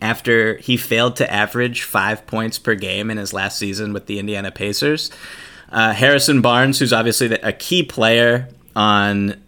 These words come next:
uh, that Golden State team, but of course was also kind of viewed as, uh, symbolically the reason that they lost. <laughs>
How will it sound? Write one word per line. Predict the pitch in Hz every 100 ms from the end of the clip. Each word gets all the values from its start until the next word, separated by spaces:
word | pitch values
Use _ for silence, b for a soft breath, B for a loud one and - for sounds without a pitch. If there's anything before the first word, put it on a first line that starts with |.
| _
uh, | 98 98 95 92
that | 92 104 98
Golden | 107 95 95
State | - 143 147
team, | 117 113 117
but | 107 107 104
of | 104 -
course | - 110 104 98 -
was | 104 98
also | 104 - 104
kind | - 104 104
of | 98 95
viewed | 110 98 98 90 -
as, | 95 92 92 90 - - B B B B B
uh, | 104 90
symbolically | - 131 95 87 92 101 107 - 110 107 107 104
the | 101
reason | 87 90 90 107
that | 95 87
they | 90
lost. | 85 87 107 156 - -
<laughs> | -